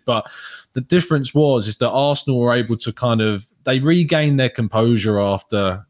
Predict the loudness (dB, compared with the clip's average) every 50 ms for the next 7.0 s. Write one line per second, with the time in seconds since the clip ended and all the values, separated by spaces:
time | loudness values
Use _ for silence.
0 | _ _ _ -8 -4 -4 -4 -2 0 0 0 0 0 0 -2 -4 -4 -4 -4 -4
1 | -4 -4 -4 -4 -6 -6 -6 -8 -10 -8 -6 -6 -4 -2 -2 0 2 2 2 2
2 | 0 0 0 0 -2 -4 -6 -6 -4 -2 0 0 0 0 0 -2 -4 -4 -4 -4
3 | -2 -2 -2 -4 -6 -4 -6 -6 -6 -6 -8 -6 -6 -4 -4 -4 -4 -4 -6 -4
4 | -6 -8 -8 -10 -10 -10 -10 -12 -10 -6 -4 -6 -6 -4 -4 -6 -6 -6 -10 -18
5 | -18 -20 -20 -20 -20 -14 -8 -8 -6 -2 -2 -2 -2 -2 -4 -4 -4 -4 -4 -4
6 | -4 -4 -4 -4 -4 -4 -4 -4 -2 -2 0 0 0 -2 -2 -2 -2 -2 -4